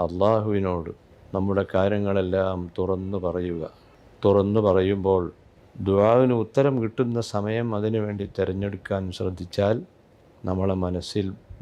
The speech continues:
രൂപപ്പെട്ട എല്ലാ പ്രതിസന്ധികളും പരിഹരിച്ചു കിട്ടും. അള്ളാഹു അങ്ങനെ കരളുറപ്പോടുകൂടി എല്ലാ പ്രശ്നങ്ങളെയും തരണം ചെയ്യാനുള്ള കഴിവും ശക്തിയും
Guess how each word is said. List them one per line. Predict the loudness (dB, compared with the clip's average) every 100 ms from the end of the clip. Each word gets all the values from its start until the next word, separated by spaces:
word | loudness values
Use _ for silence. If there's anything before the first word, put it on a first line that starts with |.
| -18 -6
രൂപപ്പെട്ട | 0 2 2 0 -6 -6
എല്ലാ | -6 -4 -2 0 0 -2
പ്രതിസന്ധികളും | -6 -6 -6 -6 -4 -2 -2 -2 -6 _ _ _ -20 -20 _ 0
പരിഹരിച്ചു | 2 2 -2 -4 -10
കിട്ടും. | -18 -16 -18 -18 -20 -20 -20 -14 0
അള്ളാഹു | 2 4 4 4 2 0
അങ്ങനെ | 2 2 0 -2 -4
കരളുറപ്പോടുകൂടി | -4 0 2 2 2 0 0 -2 -6 -10 -14 _ _ -20 -20 -20 -6
എല്ലാ | -2 2 2
പ്രശ്നങ്ങളെയും | 2 -2 -2 -2 2 2 2 0 0
തരണം | 0 0 -2 -2
ചെയ്യാനുള്ള | -4 -4 -4 -4 -4 -6 -4
കഴിവും | -4 -4 -6 -8
ശക്തിയും | -6 -8 -4 -4 -4 -4 -10